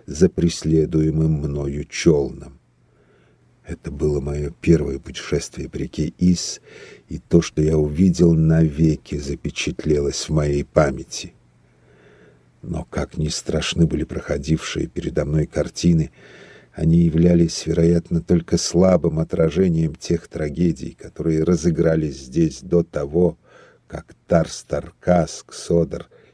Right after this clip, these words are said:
и я разоблачили прелести долины мира,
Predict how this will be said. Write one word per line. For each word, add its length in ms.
и 100
я 480
разоблачили 960
прелести 840
долины 640
мира, 600